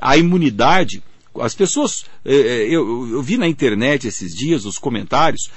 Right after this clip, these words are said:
é impressionante como todos se transformaram em juristas, né? Todo mundo é especialista em Código Penal e comentaram como se fosse uma, uma,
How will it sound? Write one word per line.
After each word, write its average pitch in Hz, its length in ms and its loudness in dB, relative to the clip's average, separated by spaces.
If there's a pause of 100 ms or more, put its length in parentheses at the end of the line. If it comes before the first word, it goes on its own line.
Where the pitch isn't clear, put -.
(140)
é 147 140 -2
impressionante 175 600 -2
como 190 180 -4 (100)
todos 233 380 4
se 196 80 -6
transformaram 156 560 0
em 185 60 0
juristas, 123 420 -2
né? 139 140 -2 (320)
Todo 254 280 4
mundo 208 300 2
é - 20 8
especialista 180 920 0 (160)
em 175 120 2
Código 180 440 2
Penal 165 440 4 (140)
e 160 100 -2
comentaram 196 760 4
como 208 200 0
se 170 160 -2
fosse 180 440 0
uma, 185 400 2
uma, 147 460 0